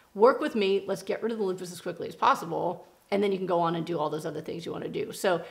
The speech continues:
the best way to do it would be something like Rapid Recovery, because we gotta get the, we gotta get the kidneys on track. And, uh, with Rapid Recovery, I get to s-,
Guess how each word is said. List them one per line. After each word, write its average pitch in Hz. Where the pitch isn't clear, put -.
the 208
best 320
way 262
to 208
do 190
it 170
would 180
be 185
something 170
like 156
Rapid 160
Recovery, -
because 185
we 240
gotta 226
get 196
the, 180
we 214
gotta 208
get -
the 196
kidneys 202
on 220
track. 277
And, 202
uh, 175
with 185
Rapid 214
Recovery, 196
I 185
get 185
to 170
s-, -